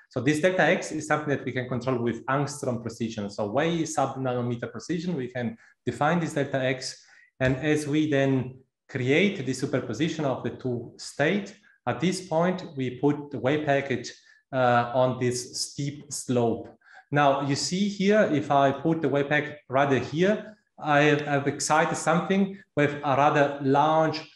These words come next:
energy uncertainty, because here the potential is steep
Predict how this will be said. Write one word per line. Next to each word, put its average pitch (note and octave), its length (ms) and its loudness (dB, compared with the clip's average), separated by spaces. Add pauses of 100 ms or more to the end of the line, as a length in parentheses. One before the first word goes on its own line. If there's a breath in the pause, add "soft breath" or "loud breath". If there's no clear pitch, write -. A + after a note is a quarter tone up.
(200 soft breath)
energy C#3+ 600 2 (140)
uncertainty, F#3+ 840 2 (280)
because D3 580 4
here D#3 200 4
the C3+ 100 0
potential C#3+ 520 -2
is B2+ 420 -8
steep - 600 -4